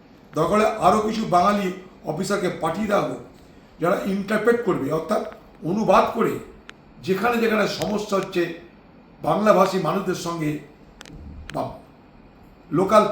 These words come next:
থানার বা পুলিশের, সেখানে তারা যেন সেই বাংলাদেশের, মানে আমাদের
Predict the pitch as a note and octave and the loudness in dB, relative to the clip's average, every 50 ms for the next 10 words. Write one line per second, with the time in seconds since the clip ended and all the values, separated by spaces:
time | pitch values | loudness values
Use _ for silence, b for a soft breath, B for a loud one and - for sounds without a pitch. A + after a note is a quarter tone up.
0 | - - D3+ E3+ G3 G3+ G3+ F#3+ F3+ - - - G#3+ A3+ A3+ - F#3+ - - - | -2 -4 0 2 4 6 6 6 4 0 0 -2 -2 -2 -2 -2 -4 -6 -8 -12
1 | - - - - - - - - - - - - F#3 E3+ G3+ A3 G#3+ - - F#3+ | -16 -20 -20 -20 -20 -20 -20 -20 -20 -16 -6 -4 -2 0 0 0 0 0 4 6
2 | F3+ G3+ G#3+ A3 A3 A3 G3+ D#3 - - - - - - - - - - - - | 6 6 6 6 4 2 0 -2 -4 -8 -12 -18 -20 -20 -20 -20 -20 -20 -20 -20
3 | - - - - - G3 G3+ G#3 G3+ C3+ D3 D#3 E3+ F3+ F#3 G3 G3 F#3+ D#3+ F#3 | -20 -20 -10 -4 0 2 2 2 2 0 0 0 2 2 2 2 2 2 2 0
4 | F3+ - A3 A#3 A3+ A3+ - - - - - - - - - - - - - - | 0 2 2 2 2 2 0 -4 -10 -18 -20 -20 -20 -20 -20 -20 -20 -20 -20 -20
5 | - - - - - - D3+ E3+ G3 G#3 G#3+ G#3+ | -16 -8 -6 -6 -6 -4 -4 -2 -2 0 0 0